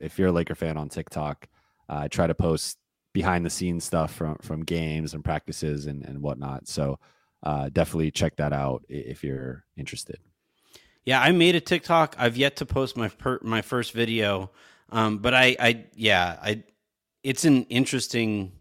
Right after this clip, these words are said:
Speaker 2: area that I think people can get really creative with, and I think it's really
Speaker 1: It's, it's
Speaker 2: cool
Speaker 1: not
Speaker 2: that
Speaker 1: what
Speaker 2: you're
Speaker 1: people,
Speaker 2: trying.
Speaker 1: like, I thought it was all dancing and, and,
Speaker 2: Yeah.
Speaker 1: you know, teenagers and, and whatnot, but it's, it's like, as you said, like, people, it's every,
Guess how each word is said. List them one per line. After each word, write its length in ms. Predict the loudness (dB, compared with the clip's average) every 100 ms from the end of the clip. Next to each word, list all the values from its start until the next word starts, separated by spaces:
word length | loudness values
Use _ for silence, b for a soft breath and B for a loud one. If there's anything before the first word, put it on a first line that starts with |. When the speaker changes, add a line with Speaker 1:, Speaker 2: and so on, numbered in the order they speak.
| _ _ _ _
Speaker 2:
area 540 | 4 4 4 2 0 -2
that 160 | -2
I 80 | -2
think 360 | 0 -2 -4 -4
people 240 | -6 -4
can 160 | -4 0
get 160 | 0 0
really 180 | -4
creative 420 | -4 -4 -2 -2 -2
with, 220 | -4 -4
and 100 | -6
I 60 |
think 220 | -4 -4 -6
it's 160 | -2
really 140 | 0 0
Speaker 1:
It's, 100 | 2
it's 80 |
Speaker 2:
cool 100 | 8
Speaker 1:
not 60 | 12
Speaker 2:
that 60 | 12
Speaker 1:
what 100 | 12
Speaker 2:
you're 100 | 10
Speaker 1:
people, 120 | 8
Speaker 2:
trying. 60 | 8
Speaker 1:
like, 320 | 4 4 -4 4
I 100 | 6
thought 200 | 10 12
it 20 |
was 140 | 12 12
all 100 | 10
dancing 640 | 8 4 2 2 2 2
and, 360 | 0 -2 -4 -8
and, 200 | -2 2
Speaker 2:
Yeah. 220 | 2 2 -6
Speaker 1:
you 120 | -6
know, 120 | -6
teenagers 720 | -2 0 0 2 2 2 2
and, 140 | 0 -2
and 160 | 0
whatnot, 360 | 0 0 -2 -2
but 180 | -4 -6 -6
it's, 340 | -6 -6 -8 -2
it's 400 | -2 -2 -6 -2
like, 160 | -2 -2 _ _
as 180 | 0 2
you 80 | 4
said, 300 | 6 6 6
like, 180 | 0
people, 540 | 0 2 4 4 4 0 _ _ _ _ _
it's 260 | -4 -4 -4 4
every, 720 | 6 6 6 6 4 2